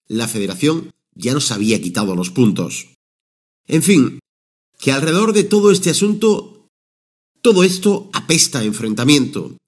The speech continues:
el enésimo entre federación y liga de fútbol profesional. Pero por encima de eso, o por debajo, o por donde sea, subyace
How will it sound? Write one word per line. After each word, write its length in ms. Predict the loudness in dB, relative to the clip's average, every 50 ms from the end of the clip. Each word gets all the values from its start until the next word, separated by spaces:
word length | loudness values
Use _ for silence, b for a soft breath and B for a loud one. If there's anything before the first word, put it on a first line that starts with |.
| _ -4
el 140 | -2 -2 0
enésimo 720 | 2 2 2 2 0 -2 -4 -4 -6 -6 -8 -10 -16 _ _ _ -6
entre 300 | -6 -4 -4 -4 -4 -4
federación 680 | -4 -4 -4 -4 -4 0 2 4 4 4 2 -2 -4 0
y 100 | 0 2
liga 300 | 2 2 2 0 0 -2
de 60 | -2
fútbol 340 | -2 -4 -2 -2 -2 -2 -4
profesional. 760 | -4 -6 -6 -4 -2 0 2 2 2 0 -2 -6 -10 -14 -20 _ _ _ _ _ _ _ _ _ _ _ _ _ _ _
Pero 480 | 2 2 2 2 0 -4 -10 -18 _ -4
por 140 | -2 0
encima 320 | 0 2 4 4 4 4 4
de 140 | 2 2 2
eso, 380 | 2 0 -2 -4 -4 -6 -10 -18 _ _
o 120 | -8 -8 -8
por 140 | -6 -6 -6
debajo, 540 | -2 -2 -2 -2 -2 -4 -6 -6 -8 -12 _ _ _
o 100 | -12 -10
por 120 | -8 -6 -4
donde 200 | -2 0 2 4
sea, 420 | 4 4 4 2 0 -4 -8 -14 _ _ _ _ _ _ _ _ _ _ _ _ _ _ _ _ _ _ _
subyace 800 | -4 0 0 0 2 2 0 0 0 -2 -4 -4 -6 -16 _